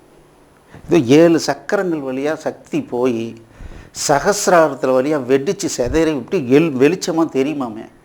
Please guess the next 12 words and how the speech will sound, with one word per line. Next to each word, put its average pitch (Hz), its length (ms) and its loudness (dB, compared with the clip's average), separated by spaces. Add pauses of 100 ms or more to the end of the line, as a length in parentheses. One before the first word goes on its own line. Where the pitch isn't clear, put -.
(520)
அது 143 220 4
உண்மையா? 127 460 -4 (3750)
யோகா 143 680 4 (1300)
மிக 165 340 6
மிக 151 240 -2
அவசியம். 127 480 -4
எதற்குன்னா, 139 720 0 (420)
இந்த 151 420 4
உடலை 143 460 0 (720)
ஒரு 139 200 2
ஃப்ளெக்சிபிலிட்டியா 160 880 -2
வச்சுக்கிறதுக்கு. - 500 -18